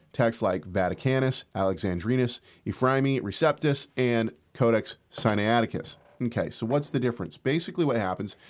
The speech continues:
is you have these texts co-, now stop me at any point, by the way, or throw in your, t-, your, your, uh, you know, your, your voice at any point. <clears throat> Rob. Okay.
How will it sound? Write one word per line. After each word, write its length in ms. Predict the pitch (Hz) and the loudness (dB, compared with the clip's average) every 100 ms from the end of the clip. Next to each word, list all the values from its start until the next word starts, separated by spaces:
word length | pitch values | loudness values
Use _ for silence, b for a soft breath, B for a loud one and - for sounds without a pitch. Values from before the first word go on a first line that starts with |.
| B B B | B B B
is 120 | 113 123 | -2 2
you 100 | 151 | 4
have 260 | 127 117 | 4 2
these 180 | 107 98 | -2 -2
texts 320 | 156 156 - | 0 0 0
co-, 140 | 135 - | -2 -2
now 260 | 98 120 113 | -2 -2 -2
stop 380 | - - 208 208 | -4 0 0 2
me 160 | 156 | 2
at 60 | 127 | 4
any 160 | 120 117 | 2 2
point, 320 | - 104 80 | 0 -2 0
by 160 | 87 | -2
the 60 | 85 | -2
way, 220 | 82 85 - | -2 -4 0
or 180 | 110 | 0
throw 400 | 113 131 151 156 | 0 0 4 4
in 100 | 151 | 4
your, 100 | 135 | 2
t-, 180 | 120 - | 0 -2
your, 360 | 123 117 110 107 | 0 2 0 0
your, 400 | 107 104 104 - | -2 -2 -2 -2
uh, 280 | 95 95 90 - | -2 -2 -6 -10
you 140 | - 95 | -8 -4
know, 180 | 87 87 | -4 -6
your, 320 | - 101 95 - b b b b b b _ - - | -6 -4 -4 -8 b b b b b b _ -14 -2
your 180 | 113 | 0
voice 380 | 110 110 120 117 | 0 2 2 2
at 80 | 104 | 0
any 140 | 98 | -2
point. 300 | 87 85 82 - - - - _ _ - | -2 -4 -6 -10 -20 -20 -20 _ _ -6
<clears throat> 340 | 147 120 - | -4 -4 -8
Rob. 420 | 113 92 85 85 82 _ _ _ - - | -6 -4 -4 -8 -14 _ _ _ -14 -2
Okay. 300 | 113 87 85 | 0 0 -6